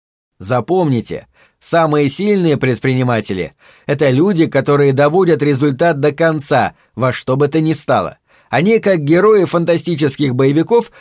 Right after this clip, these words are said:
которые, несмотря на сильное ранение и прочие препятствия, все равно идут к своей цели и не успокаиваются, пока ее не достигнут. В моем представлении контроль себя и хорошие привычки — это синонимы.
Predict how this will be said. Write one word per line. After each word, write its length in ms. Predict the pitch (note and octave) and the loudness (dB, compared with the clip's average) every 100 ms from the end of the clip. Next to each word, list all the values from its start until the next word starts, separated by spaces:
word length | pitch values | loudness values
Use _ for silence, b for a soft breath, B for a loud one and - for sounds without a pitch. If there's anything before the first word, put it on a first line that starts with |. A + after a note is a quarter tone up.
| B | B
которые, 400 | - E3 F#3+ F3 | -4 0 2 2
несмотря 520 | E3 F3+ F3+ F3+ F3 F3 | 2 0 0 -2 0 0
на 140 | F3 | 0
сильное 460 | E3+ G3+ E3+ D3 C3 | 0 0 2 2 2
ранение 540 | C3+ C3 G#3 F#3+ D3 | 2 0 0 0 0
и 40 | |
прочие 400 | A#2 C#3+ C3 B2+ | 0 0 0 -2
препятствия, 720 | A2+ B2+ - G3 - F#3 F3+ B B | -2 -2 0 -2 0 -2 -2 B B
все 260 | - F#3+ F#3+ | -4 0 4
равно 500 | F#3+ E3+ G3 G3+ D#3 | 2 2 0 2 2
идут 280 | C#3 F3 | 2 0
к 80 | - | -2
своей 340 | - C3+ A#2+ A2+ | -4 -2 0 -2
цели 420 | - G#3+ G3+ - B | 0 2 2 -2 B
и 140 | - G3 | -2 0
не 100 | E3+ | 2
успокаиваются, 960 | C#3 - A#2+ E3 G3 G3 D3 A#2+ G#2+ | 0 -2 -2 0 2 2 2 0 -4
пока 340 | G#2 D3+ D3 F3+ | -2 -2 0 2
ее 340 | E3+ D3+ D#3+ | 2 2 2
не 160 | D3+ D#3 | 2 2
достигнут. 720 | D3 C#3+ - C3 G2 F2 - _ _ _ _ | 0 -2 -2 -4 -4 -10 -14 _ _ _ _
В 140 | - F#2+ | -12 -4
моем 340 | D#3 A3 A#3+ | 0 2 2
представлении 840 | G3+ G3 - F3+ G3 A#3+ G#3+ D#3+ A#2 | 2 0 0 0 0 -2 0 0 -2
контроль 640 | - D3 D#3 A3+ A#3 E3+ - | 0 -2 2 2 2 0 -8
себя 500 | - D#3+ C3 G2+ E2+ b b | -4 -2 0 -2 -4 b b
и 80 | B2 | -4
хорошие 500 | D3+ D3+ C#3 - B2+ | 0 2 0 0 -2
привычки — 580 | D#3+ G3+ A#3+ - A3 G#3+ b | 0 0 -2 -2 -2 -4 b
это 280 | - A3+ G3+ | -2 0 0
синонимы. 640 | E3+ A3+ G#3+ F3+ A#2 D#2+ | 0 0 2 2 -2 -6